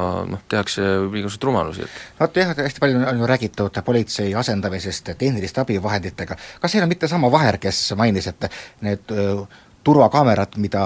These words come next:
Speaker 2: mida järjest rohkem tekib, no Eesti küll ei meenuta veel kuidagi Londonit, aga, aga ikkagi, et nendest umbes pooled on suisa butafooria ja ülejäänud pole kindlasti mitte piisavad, et tõendada inimeste osalust kuskil kakluses.
Speaker 1: Ja ma olen ka kuulnud sihukest juttu, et, äh,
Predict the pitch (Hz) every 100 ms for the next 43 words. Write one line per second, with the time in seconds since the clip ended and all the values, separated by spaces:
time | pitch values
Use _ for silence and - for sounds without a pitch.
0 | 92 98 113 117 185 - 117 101 107 101
1 | 110 113 117 113 104 104 107 120 98 -
2 | 98 92 104 98 120 131 90 80 - 85
3 | 87 - - 123 127 82 80 - - -
4 | - 170 139 - 131 139 127 147 131 -
5 | 160 117 110 110 139 120 - 123 117 -
6 | 110 85 80 85 - 104 123 101 98 -
7 | 98 - - - - 107 120 98 98 95
8 | - - 98 113 95 92 90 - 98 90
9 | - 120 92 85 78 80 95 82 76 -
10 | 80 - 92 80 80 - - - 87 -
11 | 85 - - - - 117 117 110 113 110
12 | 92 87 90 - 95 - - - - 82